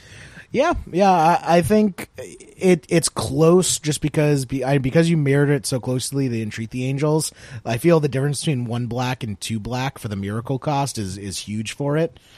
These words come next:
Um, like, I feel if this was one black and X, this would see play in all, like, the traditional Reanimator builds, um, as a way to just kinda, uh, just go off with it.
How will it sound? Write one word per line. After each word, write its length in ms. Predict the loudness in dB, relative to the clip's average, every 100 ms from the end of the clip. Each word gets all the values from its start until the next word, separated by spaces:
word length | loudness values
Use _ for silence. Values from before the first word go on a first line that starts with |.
| -20 -14 -6
Um, 200 | -4 -4
like, 200 | -4 -2
I 80 | 4
feel 180 | 6
if 80 | 6
this 160 | 4 2
was 180 | -2 -2
one 280 | -4 -2
black 320 | 0 0 0 -4
and 100 | -2
X, 300 | -4 -4 -6
this 200 | -6 -6
would 200 | -6 -4
see 260 | -4 -6
play 320 | -6 -6 -4
in 300 | -6 -6 -10 -10
all, 240 | -8 -8
like, 160 | -10 -12
the 100 | -14
traditional 520 | -10 -8 -6 -6 -4
Reanimator 580 | -4 -2 -2 -2 -4 -2
builds, 460 | 0 0 -2 -8 -14 -20 -20 -12
um, 320 | -8 -6 -6
as 200 | -6 -6
a 140 | -6 -6
way 280 | -6 -4 -6
to 100 | -6
just 200 | -8 -8
kinda, 340 | -6 -6 -8 -12 -20 -20 -20 -10
uh, 520 | -6 -4 -4 -6 -8
just 240 | -10 -8
go 180 | -6 -6
off 300 | -4 -4 -4
with 180 | -2 0
it. 180 | 0